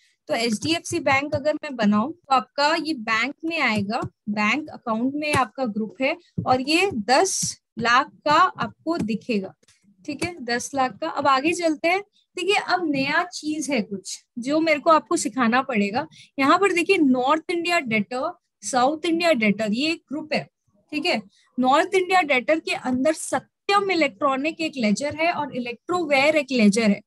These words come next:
तो हम ग्रुप कैसे create करते हैं Tally में, मैं आपको long cut भी बताऊंगी और शॉर्टकट भी बताऊंगी। अभी मैं इसको control A करके save कर देती हूँ। control A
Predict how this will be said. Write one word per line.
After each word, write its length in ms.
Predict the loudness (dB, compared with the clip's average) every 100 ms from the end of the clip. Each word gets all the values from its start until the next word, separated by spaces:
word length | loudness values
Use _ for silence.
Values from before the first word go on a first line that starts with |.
| _ _ -2
तो 80 |
हम 280 | 0 0 -2
ग्रुप 220 | -4 -6 _
कैसे 320 | -4 -2 -4 -8
create 480 | -12 -6 -6 -6
करते 300 | -4 -6 -2
हैं 140 | -2 0
Tally 320 | 2 2 0
में, 120 | -2
मैं 140 | -2 -2
आपको 280 | -2 -2 -2
long 320 | 0 0 -2
cut 180 | -4 -4
भी 100 | -6
बताऊंगी 460 | -6 -4 -4 -4 -4
और 100 | -4
शॉर्टकट 460 | -2 -4 -2 -4
भी 100 | -4 -4
बताऊंगी। 500 | -4 -2 -2 -2 -6 -12 _
अभी 220 | -2 0
मैं 180 | 0 0
इसको 240 | -2 -4 -4
control 480 | -2 -2 0 -2 -2
A 220 | -4 -4
करके 260 | -4 -4 -6
save 280 | -2 -2 -2
कर 140 | -2 0
देती 300 | 0 0 -4
हूँ। 100 | -6 _ _ -2
control 420 | -2 0 0 0
A 200 | 0 -2